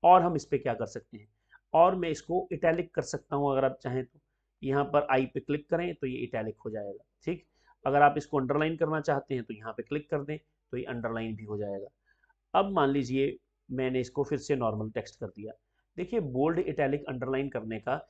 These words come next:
एक मेथड तो ये है कि आप यहाँ पर क्लिक कर दें, ठीक है, बोल्ड पे क्लिक कर दें। दूसरा मेथड क्या है, दूसरा मेथड ये है कि आप कंट्रोल और बी को इकट्ठा प्रेस करेंगे तो ये बोल्ड हो जाएगा।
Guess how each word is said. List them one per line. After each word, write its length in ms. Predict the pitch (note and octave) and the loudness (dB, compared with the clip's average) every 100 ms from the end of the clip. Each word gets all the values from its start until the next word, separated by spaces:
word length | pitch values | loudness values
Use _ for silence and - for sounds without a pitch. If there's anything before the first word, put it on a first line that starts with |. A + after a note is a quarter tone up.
| _ _ | _ _
एक 180 | C#3+ C#3 | -2 0
मेथड 280 | C#3 E3 B2+ | -4 -4 -6
तो 120 | - A#2+ | -6 -4
ये 160 | A#2 | -2
है 120 | B2+ D#3 | -2 -4
कि 140 | C#3+ | -4
आप 120 | B2+ B2 | -4 -4
यहाँ 200 | A2 A2 | -8 -8
पर 120 | - | -8
क्लिक 220 | - G#2+ | -10 -12
कर 120 | - | -12
दें, 180 | G2+ - _ _ _ - | -14 -14 _ _ _ -10
ठीक 140 | D#3+ | -8
है, 60 | C#3+ | -6
बोल्ड 320 | B2 A#2+ A2+ | 0 0 0
पे 60 | A#2 | -4
क्लिक 260 | A#2 G2+ | -6 -8
कर 140 | - G#2 | -10 -12
दें। 120 | G#2+ - _ _ _ | -12 -16 _ _ _
दूसरा 320 | C#3+ E3 F3 | -6 0 2
मेथड 320 | C#3+ - A#2 | 2 -2 -8
क्या 160 | A2 A2 | -8 -10
है, 100 | G2+ _ _ _ _ | -12 _ _ _ _
दूसरा 300 | D3 D3 F#3+ | -6 -2 -2
मेथड 320 | F3+ D#3 C#3+ | -2 -6 -6
ये 160 | B2+ A#2+ | -6 -4
है 180 | B2+ F3+ - _ _ - | -4 -4 -8 _ _ -14
कि 120 | - C3+ | -4 4
आप 260 | C3+ - - | 4 2 -2
कंट्रोल 500 | D3 B2+ C#3+ D#3 E3 | -4 0 2 4 4
और 200 | - C#3 | 4 4
बी 220 | A#2+ B2+ C3+ | 4 -2 -2
को 160 | D#3 D#3+ | -2 -4
इकट्ठा 380 | D#3 D#3+ C#3 | -4 -2 0
प्रेस 240 | B2 A#2 - | -2 -2 -4
करेंगे 380 | B2+ C#3 C#3+ D3+ - _ _ | -4 -2 -4 -6 -10 _ _
तो 40 | C3+ | -2
ये 100 | B2+ | 0
बोल्ड 260 | G#2+ A2 | 0 -4
हो 100 | - | -6
जाएगा। 280 | G#2 G2+ G2 | -8 -8 -10